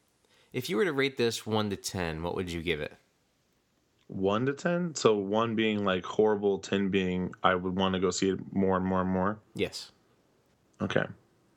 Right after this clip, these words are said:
Speaker 2: Uh, my heart wants to say one, <laughs> but my brain says negative two. So I'm gonna go,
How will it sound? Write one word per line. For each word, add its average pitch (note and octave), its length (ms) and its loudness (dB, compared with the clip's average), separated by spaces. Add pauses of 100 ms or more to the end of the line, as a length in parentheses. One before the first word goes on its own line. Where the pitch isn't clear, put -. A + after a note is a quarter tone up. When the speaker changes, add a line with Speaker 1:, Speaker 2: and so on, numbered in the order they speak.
(320)
Speaker 2:
Uh, C3 640 2 (1300)
my A#2 120 4
heart C#3+ 360 2
wants B2+ 200 -2
to A#2+ 80 -4
say A#2 260 4
one, F#2+ 480 -4 (280)
<laughs> - 840 -14
but A#2 120 6
my A#2 140 2
brain B2+ 460 0
says G#2+ 360 0
negative G#2 520 0
two. - 400 0 (920)
So A#2+ 120 6
I'm B2 100 4
gonna C#3 140 2
go, B2 280 2